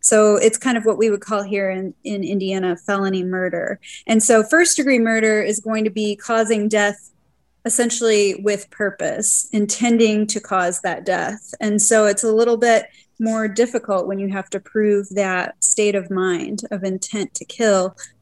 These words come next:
Whereas in this, you know, you don't, you don't have to prove that. Um, and then third degree murder, murder, um, which is a little bit lesser than second degree murder,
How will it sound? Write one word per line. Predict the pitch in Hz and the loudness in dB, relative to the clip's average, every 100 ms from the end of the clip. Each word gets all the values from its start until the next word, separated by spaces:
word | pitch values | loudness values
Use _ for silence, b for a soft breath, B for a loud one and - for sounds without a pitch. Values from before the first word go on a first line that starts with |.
| _ | _
Whereas | 214 208 208 | 2 2 2
in | 202 | 0
this, | 208 202 202 - - - _ | 0 0 0 -2 -4 -8 _
you | - | -4
know, | 196 185 180 | -2 0 -2
you | 185 196 | -4 -4
don't, | 196 - | -6 -6
you | 208 202 | -6 -6
don't | 180 | -4
have | 175 190 | -6 -8
to | - | -14
prove | - 196 180 - | -10 -8 -6 -8
that. | 87 - - _ _ _ _ _ _ - | -10 -10 -12 _ _ _ _ _ _ -8
Um, | 196 185 - - 196 _ _ _ _ _ | -4 -4 -6 -10 -12 _ _ _ _ _
and | 214 202 | 0 2
then | 196 | 0
third | 196 262 294 | 2 4 4
degree | 269 240 220 208 | 4 2 4 4
murder, | 202 202 202 - | 0 -2 -4 -4
murder, | 208 202 202 196 196 220 B - | -2 0 0 0 -2 -8 B -10
um, | 208 196 196 196 | -4 -2 0 -2
which | 196 196 | -2 -2
is | 202 | -2
a | 202 | -2
little | 202 202 | 0 2
bit | 190 | 2
lesser | 208 202 202 202 196 | 2 2 0 0 -2
than | 190 190 185 | -2 -4 -6
second | 214 214 | -6 -4
degree | 202 202 190 | -2 -2 -2
murder, | 185 185 190 185 | -4 -2 -2 -2